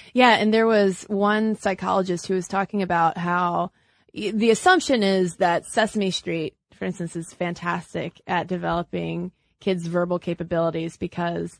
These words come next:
it always focuses on specific words, specific letters, and sort of hammering home through repetition these very basic building blocks of speech.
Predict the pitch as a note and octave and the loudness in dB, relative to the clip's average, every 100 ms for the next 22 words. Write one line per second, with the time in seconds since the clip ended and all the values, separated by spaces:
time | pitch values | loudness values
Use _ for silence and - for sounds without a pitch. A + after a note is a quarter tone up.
0 | _ _ - F#3+ F#3+ F3+ - E3+ F3 - | _ _ -2 2 2 2 -2 -4 -4 -4
1 | E3+ E3+ D#3+ E3 E3 E3 E3+ D#3 - - | -4 -2 -2 -2 -2 -4 -6 -8 -12 -8
2 | C4+ D#4+ C4+ A3 A3 G3 D#3+ E3+ - G3+ | -4 -2 -2 0 4 4 2 -2 -6 -6
3 | G#3 F#3+ F3+ F3+ E3 D#3+ E3 E3+ E3+ - | -4 -4 -2 0 0 0 -2 -6 -8 -12
4 | - - F#3 F#3+ G#3 G#3 G3 F#3 F3 F3 | -12 -8 -8 -4 -2 0 0 0 -2 -4
5 | F#3+ _ _ _ - - G3 F#3+ F#3 F#3+ | -8 _ _ _ -10 2 4 6 4 2
6 | F#3 - G#3+ G#3+ G3 F3+ F#3 - F3+ - | 0 0 2 4 2 2 -2 0 -2 -2
7 | F3 E3 F3 _ _ _ F#3 G3 F#3 F#3 | -4 -2 -6 _ _ _ 0 2 4 4
8 | F3+ F#3+ G3 F#3 F3+ F3+ F3 - F3+ F3+ | 2 0 2 4 2 2 -2 -4 -2 -2
9 | F3 F3+ F3 E3+ D#3+ D3 - - F3+ D#3+ | 0 0 0 0 0 0 -4 -8 -2 0
10 | E3+ - - - D4 G3+ F#3 - - | -2 -8 -12 0 2 2 0 -4 -16